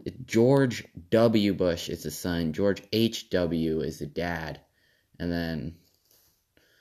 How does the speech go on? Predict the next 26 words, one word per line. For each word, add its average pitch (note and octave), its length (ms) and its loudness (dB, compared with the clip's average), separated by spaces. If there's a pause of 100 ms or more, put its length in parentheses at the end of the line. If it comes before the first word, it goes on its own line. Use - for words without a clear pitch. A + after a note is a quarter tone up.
(1200)
I G3+ 60 -10
don't C3+ 120 2
know C3 40 2
what B2+ 140 0
the G#2+ 80 -4
grandpa's E2+ 480 -4
name D2+ 160 -8
is, D2+ 160 -8
I D2 60 -10
forgot, E2 360 -6
but A1 120 -8
everyone F2+ 320 0
just - 140 -8
calls F#2+ 220 -6
him C2+ 80 -6
Poppy. - 640 -10 (800)
'Cause B1 500 -10 (100)
I E2+ 100 -4
guess F2+ 220 -4
that's G2+ 160 -4
what G2+ 120 -2
you F2+ 80 -6
call G2 160 -2
your E2+ 140 -2
grandfather, F2+ 760 -4
or, E2 480 -4